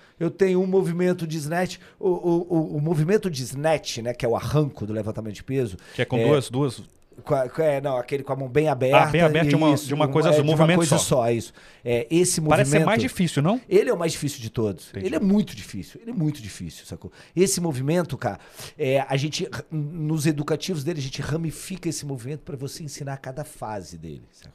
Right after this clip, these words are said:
Speaker 2: E como é que define a largura da mão?
Speaker 1: Existe uma, pega uma posição, você pega a barra, você posiciona ela um pouco abaixo do seu umbigo, né, que fica mais ou menos na bexiga, os braços têm que estar esticados.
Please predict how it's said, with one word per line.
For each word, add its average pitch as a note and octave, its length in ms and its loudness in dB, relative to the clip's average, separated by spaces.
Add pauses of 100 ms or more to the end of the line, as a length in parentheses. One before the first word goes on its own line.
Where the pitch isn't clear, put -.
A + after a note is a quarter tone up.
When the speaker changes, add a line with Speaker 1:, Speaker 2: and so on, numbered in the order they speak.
Speaker 2:
E - 60 -20
como - 180 0
é D#4+ 60 4
que D#4 80 -6
define A#3+ 340 0
a F#3+ 40 2
largura D#3+ 340 2
da C#3+ 120 2
mão? F#2+ 220 -4 (1400)
Speaker 1:
Existe A#2 280 -8
uma, B2+ 140 -2
pega D#3 240 -2
uma C#3+ 140 0
posição, C3+ 500 0
você A#2 180 -6
pega A#2+ 220 -4
a C#3+ 40 0
barra, C#3 420 2
você G2+ 260 -10
posiciona A2+ 560 -6
ela A#2 300 -4 (180)
um G#2 80 -12
pouco B2 260 -6
abaixo G#2+ 400 -6
do A2 60 -12
seu C3+ 180 -2
umbigo, C3 520 -4
né, A#2 180 -2
que - 60 -16
fica G#2+ 160 -14
mais A2 120 -10
ou A2 40 -10
menos A2 160 -10
na A#2+ 40 -10
bexiga, A#2+ 480 -8 (220)
os G#2 200 -10
braços G#2+ 380 -6
têm A2+ 120 -10
que - 60 -14
estar A#2 60 -8
esticados. B2 460 -4